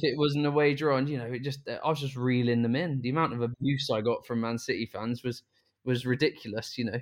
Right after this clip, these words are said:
you'd think that the Premier League champions or fans of them would, wouldn't be so rattled by a,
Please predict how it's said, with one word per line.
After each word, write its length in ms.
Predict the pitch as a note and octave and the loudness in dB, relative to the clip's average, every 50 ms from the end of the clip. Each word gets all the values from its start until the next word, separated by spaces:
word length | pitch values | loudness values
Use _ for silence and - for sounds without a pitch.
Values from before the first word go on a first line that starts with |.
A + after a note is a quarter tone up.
| - _ | -8 _
you'd 180 | - C#3+ C#3 C3+ | -6 -4 -4 -2
think 200 | C#3 D#3+ C#3 - | -2 -2 -2 -2
that 100 | A#2 A2 | -4 -6
the 80 | A2+ - | -6 -6
Premier 300 | - B2 A2 G#2+ G#2+ G2+ | -4 -4 -4 -4 -6 -8
League 160 | G#2 G2 - | -10 -10 -10
champions 480 | - - A2+ G#2 G#2 - - G#2+ A2 A2 | -8 -6 -6 -6 -6 -8 -8 -6 -4 -4
or 80 | A2 | -6
fans 360 | G#2+ - - A2+ A2+ A2 G#2+ A#2 | -6 -6 -4 -4 -4 -4 -4 -4
of 60 | A2 | -4
them 200 | A2+ A#2 A#2+ A#2+ | -2 0 0 0
would, 160 | B2 B2+ - _ _ _ _ _ _ _ _ _ _ | 0 -2 -4 _ _ _ _ _ _ _ _ _ _
wouldn't 460 | C#3 D3 E3+ G3+ G#3 G3 D#3+ B2 A#2 | 2 4 6 6 8 6 4 4 0
be 160 | C3+ C3 A#2+ | 0 0 0
so 180 | A#2 - - B2+ | 0 -2 -2 0
rattled 260 | C3+ C#3+ D3+ C#3 C#3 | 0 2 2 2 2
by 140 | C#3+ D#3 D#3+ | 2 2 2
a, 300 | D#3+ D#3 D#3+ - C#3 D3+ | 2 0 -2 -6 -10 -8